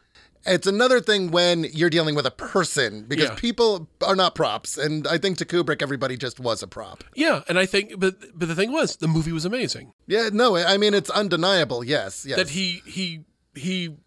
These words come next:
Speaker 2: tortured people and got the best performances of their lives out of them frequently. He would do things that a lot of other, uh,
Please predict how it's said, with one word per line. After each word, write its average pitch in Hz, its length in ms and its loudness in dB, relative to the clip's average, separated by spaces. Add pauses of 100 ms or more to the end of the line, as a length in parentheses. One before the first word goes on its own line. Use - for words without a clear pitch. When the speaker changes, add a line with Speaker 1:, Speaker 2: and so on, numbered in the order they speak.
Speaker 2:
tortured 262 480 -2
people 170 480 0
and 147 220 -2
got 170 260 0
the 175 80 -4
best 165 240 -2
performances 160 600 -4
of 139 100 -6
their 131 140 -4
lives 123 420 -6
out 95 140 -8
of 87 140 -16
them - 180 -20 (100)
frequently. 95 640 -8 (500)
He 185 120 0
would 185 140 0
do 185 120 2
things 175 240 0
that 160 80 2
a 151 60 0
lot 143 200 0
of 139 120 0
other, 127 180 -2
uh, 131 120 -2